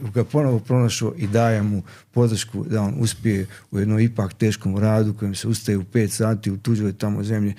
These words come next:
vraća se najviše u se-, šest, sedam, osam, kojem imaš samo još neku platu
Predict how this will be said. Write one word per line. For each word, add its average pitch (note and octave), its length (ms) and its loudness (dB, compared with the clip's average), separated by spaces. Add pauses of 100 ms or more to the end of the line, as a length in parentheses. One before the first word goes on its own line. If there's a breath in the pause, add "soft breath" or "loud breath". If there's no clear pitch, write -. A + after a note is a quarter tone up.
(200 loud breath)
vraća G#2+ 360 0
se G2 140 -4
najviše G2+ 360 0
u E2+ 40 -4
se-, G2 280 -2
šest, G2 380 -2
sedam, F#2+ 260 -2
osam, G2 380 0 (440 loud breath)
kojem G#2+ 260 4
imaš G#2+ 260 2
samo A2 220 2
još F#2 160 -2
neku G2 240 -2
platu A2 580 2